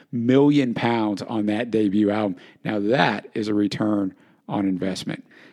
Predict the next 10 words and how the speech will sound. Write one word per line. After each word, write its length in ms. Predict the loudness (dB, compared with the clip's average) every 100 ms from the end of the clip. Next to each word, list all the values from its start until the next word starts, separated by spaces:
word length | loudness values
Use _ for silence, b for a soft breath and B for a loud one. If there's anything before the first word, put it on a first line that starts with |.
| B
Number 140 | 2
twenty, 300 | 4 4 4
they 100 | 6
broke 320 | 6 6 6 2
some 140 | -2
serious 380 | 2 2 2 2
records. 380 | 2 2 0 -4 B B B
Talking 360 | 0 2 2
about 500 | 4 4 4 0 0
those 340 | 2 4 2